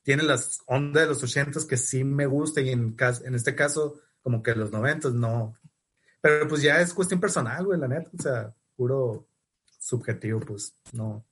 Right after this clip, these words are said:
Entonces, pues no, la neta casi no me gusta. Tampoco me parece horrible, la puedo ver. Bueno.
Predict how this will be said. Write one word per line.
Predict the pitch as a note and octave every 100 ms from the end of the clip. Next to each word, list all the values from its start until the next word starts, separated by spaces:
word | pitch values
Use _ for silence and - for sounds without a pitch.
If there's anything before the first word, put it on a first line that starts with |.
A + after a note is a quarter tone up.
| _ _ _ _ _ _ _ _ _ _ _ _ _ _ _
Entonces, | - A2+ B2 - - _ _
pues | B2 A2+
no, | G#2 - _ _
la | A#2+ A2+
neta | A2+ A#2
casi | A#2 A#2+
no | A#2+
me |
gusta. | A#2+ G#2+ A2+
Tampoco | C3+ D#3+ G3
me |
parece | F3 C3 E3
horrible, | D3+ D3 C#3
la | A2+
puedo | C#3 C#3+
ver. | D3+ F#3+ G3 - _ _ _ _ _ -
Bueno. | C#3+ C#3+ A2